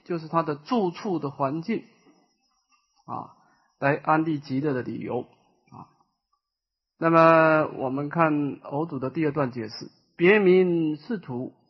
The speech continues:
啊，名是土的横竖情形，此等庄严，同居净土，是增上善业所感，亦言无品观所感，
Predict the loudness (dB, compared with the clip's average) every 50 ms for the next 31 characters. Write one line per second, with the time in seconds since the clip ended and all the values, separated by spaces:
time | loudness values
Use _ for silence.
0 | _ _ _ -14 -12 -12 -12 -10 -6 0 0 2 2 2 0 -2 -2 -2 -2 -2
1 | -2 -4 -6 -4 -2 -2 -2 -2 -2 -10 -14 -10 -8 -8 -8 -6 -6 -6 -6 -6
2 | -6 -6 -8 -8 -8 -8 -6 -6 -6 -4 -2 -2 -2 -2 -4 -10 _ _ _ _
3 | -20 -20 _ _ _ _ _ -20 _ _ _ _ _ _ _ _ _ _ 0 2
4 | 2 4 6 6 6 6 4 2 2 2 6 8 8 8 8 8 6 6 6 4
5 | 2 -4 -16 _ 0 2 2 4 4 2 -2 -2 -2 -4 -4 -2 -2 -2 -2 -2
6 | -4 -6 -6 -4 -4 -4 -4 -6 -8 -14 -18 -14 -6 -2 0 0 2 2 0 0
7 | -2 -4 -2 0 0 0 0 -2 0 4 6 6 6 6 4 2 0 2 2 4
8 | 4 6 6 6 6 4 2 0 0 0 -2 0 2 4 4 4 4 2 0 -4
9 | -6 -6 -4 -2 0 0 0 2 2 2 4 4 2 0 0 0 0 0 0 2
10 | 2 4 4 4 4 4 2 0 0 -2 -2 -2 2 2 2 2 2 0